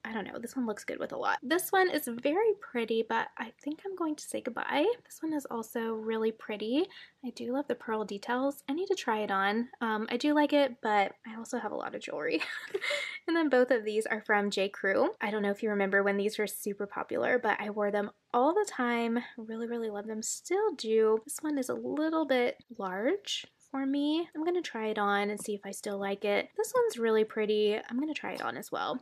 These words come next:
And then this one, kind of one of those boho pieces. I did used to wear it a lot. It is very pretty, but I think I might get rid of it. And lastly, I have my necklace bars. <laughs>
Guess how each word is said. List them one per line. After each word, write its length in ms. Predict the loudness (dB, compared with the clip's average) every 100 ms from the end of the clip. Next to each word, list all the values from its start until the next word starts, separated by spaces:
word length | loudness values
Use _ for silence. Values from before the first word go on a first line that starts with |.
| -2
And 120 | 2
then 380 | 4 4 2 -2 -8 -8
this 480 | -4 2 0 0 -2
one, 840 | 0 2 4 4 4 4 4 2
kind 400 | 0 -4 -2 0
of 60 | 4
one 160 | 4
of 60 | 4
those 200 | 2 0
boho 480 | 2 4 6 4 2
pieces. 480 | -2 -2 2 2 2
I 100 | -2
did 220 | 2 2
used 180 | 2 0 0
to 60 |
wear 260 | 2 2 2
it 80 | 0
a 80 | -2
lot. 460 | 2 6 6 4 -2 -18 -6 4
It 160 | 6
is 160 | 6 2
very 400 | -2 -2 0 -2
pretty, 500 | -4 -4 0 2 0 -2
but 140 | -6
I 100 | -6 -10
think 240 | -10 -8
I 140 | -6 -4
might 440 | -4 -4 -6 -8 -10
get 140 | -6
rid 140 | -4 -4
of 80 |
it. 160 | -6 -10 -6
And 340 | -4 -2 -2 -2
lastly, 840 | 0 0 0 -2 -2 2 2 0 -4
I 200 | -10 -6
have 100 | -6 -6 _
my 80 | -4
necklace 400 | -2 -2 -6 -6
bars. 500 | -6 -4 -4 -4 -8
<laughs> 40 | -6